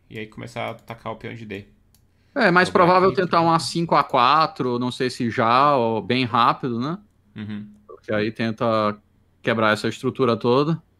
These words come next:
Speaker 1: É,
Speaker 2: Isso
Speaker 1: sem
Speaker 2: seria
Speaker 1: quebra-, sem tomar em
Speaker 2: interessante.
Speaker 1: C quatro, né? Mantenho direto.
Speaker 2: Isso.
Speaker 1: Deixa eu ver se tá tudo certo aqui.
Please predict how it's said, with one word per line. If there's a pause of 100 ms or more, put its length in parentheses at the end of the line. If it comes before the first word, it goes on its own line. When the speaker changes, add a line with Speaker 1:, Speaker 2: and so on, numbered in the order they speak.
(1300)
Speaker 1:
É,
Speaker 2:
Isso
Speaker 1:
sem
Speaker 2:
seria
Speaker 1:
quebra-,
sem
tomar
em
Speaker 2:
interessante.
Speaker 1:
C
quatro,
né?
Mantenho
direto. (680)
Speaker 2:
Isso. (1800)
Speaker 1:
Deixa
eu
ver
se
tá
tudo
certo
aqui.